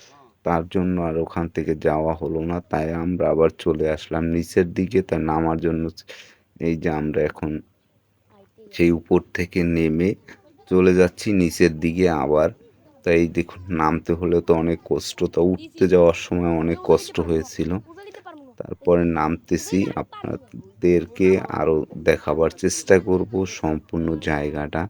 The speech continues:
যেখান থেকে আমরা গেলাম, কিভাবে গেলাম, সব কিছুই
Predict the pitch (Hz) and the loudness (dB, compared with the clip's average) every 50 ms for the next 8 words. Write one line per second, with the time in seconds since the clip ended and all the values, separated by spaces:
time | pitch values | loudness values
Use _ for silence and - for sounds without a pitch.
0 | _ - _ _ _ _ _ _ _ - - 80 76 - 90 90 - - 101 98 | _ -16 _ _ _ _ _ _ _ -10 -10 -10 -8 -8 -10 -12 -12 -10 -12 -12
1 | 101 95 - - 92 87 - - 92 92 - - 76 - - 80 78 76 76 78 | -12 -10 -6 -4 -4 -2 -2 -2 -4 -4 -4 -6 -8 -8 -8 -6 -4 -4 -2 -2
2 | 76 76 - _ _ _ - - - _ _ _ _ - 85 82 85 82 80 80 | -2 -4 -8 _ _ _ -20 -20 -20 _ _ _ _ -14 -4 2 4 4 4 4
3 | 78 76 80 80 80 - - 82 76 71 87 85 78 82 82 78 82 82 80 78 | 2 0 -2 -4 -6 -4 -4 -4 -4 -2 -2 -2 -2 -2 -2 0 0 0 0 0
4 | 76 78 76 92 - - - _ _ _ _ _ - - - 117 104 - - - | -2 -4 -6 -10 -12 -18 -20 _ _ _ _ _ -14 -6 -4 -4 -4 -4 -2 -4
5 | 117 - - - 120 117 113 113 113 - | -4 -4 -2 -2 -2 -2 -2 -2 -4 -6